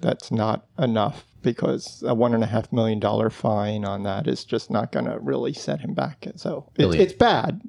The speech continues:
Speaker 1: I mean, definitely a problem, but
Speaker 2: Mm-hmm.
Speaker 1: it isn't, he's not paying the price yet.
Speaker 2: Well, f-, as a corporate entity, as a, a business that's based, b-, built on branding and licensing,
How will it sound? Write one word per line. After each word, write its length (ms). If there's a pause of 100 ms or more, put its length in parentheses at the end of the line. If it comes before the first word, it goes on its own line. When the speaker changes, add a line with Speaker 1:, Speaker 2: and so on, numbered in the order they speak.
Speaker 1:
I 100
mean, 280
definitely 420
a 40
problem, 440
but 140
Speaker 2:
Mm-hmm. 160 (400)
Speaker 1:
it 140
isn't, 400 (180)
he's 300
not 360
paying 320
the 40
price 460
yet. 400 (1120)
Speaker 2:
Well, 500
f-, 240
as 160
a 60
corporate 500
entity, 640 (400)
as 220
a, 200 (140)
a 240 (240)
business 480
that's 380 (400)
based, 400 (460)
b-, 80 (260)
built 400
on 440
branding 760
and 120
licensing, 800